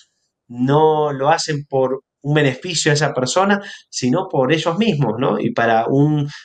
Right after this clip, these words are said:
un crecimiento en lo digital, ¿no? Que Dios nos ayude a, a tener nuestra fe real, tangible, y podamos sentir a ese Dios de forma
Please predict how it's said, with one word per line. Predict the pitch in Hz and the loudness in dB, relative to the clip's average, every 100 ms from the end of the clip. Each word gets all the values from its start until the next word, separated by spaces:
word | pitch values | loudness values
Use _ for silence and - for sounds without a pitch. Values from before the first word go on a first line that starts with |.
| _ _ | _ _
un | 135 | -8
crecimiento | 127 151 - 127 156 170 160 | 0 0 2 2 2 2 -2
en | 123 | 0
lo | |
digital, | 107 - 107 104 87 | -2 -4 -6 -6 -6
¿no? | 117 147 | -6 -2
Que | 110 | 2
Dios | 131 165 | 2 2
nos | 165 143 | 0 0
ayude | 110 - 143 147 | -2 0 2 4
a, | 127 113 | 0 -4
a | |
tener | - 120 | -4 0
nuestra | 139 143 107 | 0 -2 -4
fe | - 143 151 - _ _ _ | 0 -2 -2 -10 _ _ _
real, | 110 113 143 147 | -6 0 0 0
tangible, | 120 110 - 165 165 | -2 -6 -4 -2 2
y | 120 | 0
podamos | - 110 131 131 | 2 2 2 0
sentir | - 101 101 147 135 | 0 -2 0 0 2
a | 113 | 0
ese | - | 0
Dios | 104 117 123 | 0 0 -2
de | 110 | -4
forma | - 120 120 107 | -2 0 2 0